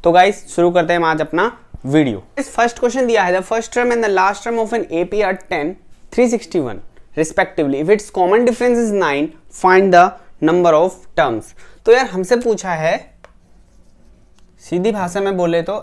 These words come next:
एन और एसएन, एन जो भी आएगा उसका एसएन पूछा है, sum of उतना टर्म्स, ठीक है। तो अब हमें क्या दिया है, हम गिवन पे आते हैं।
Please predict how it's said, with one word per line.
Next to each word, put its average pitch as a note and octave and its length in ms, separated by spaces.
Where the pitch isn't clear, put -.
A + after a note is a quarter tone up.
एन D#3 260
और D#3+ 400
एसएन, C#3+ 380
एन G3+ 220
जो G3 160
भी A#3+ 140
आएगा G3 340
उसका G3 300
एसएन F#3+ 400
पूछा C3 260
है, C#3+ 180
sum F3 240
of - 240
उतना F#4 260
टर्म्स, G#2+ 460
ठीक G3 120
है। G3+ 160
तो F#3+ 60
अब G#3 200
हमें A3 220
क्या A3 200
दिया G3+ 240
है, G3+ 60
हम G#3 180
गिवन F3 300
पे F#3+ 80
आते C3 260
हैं। C3+ 200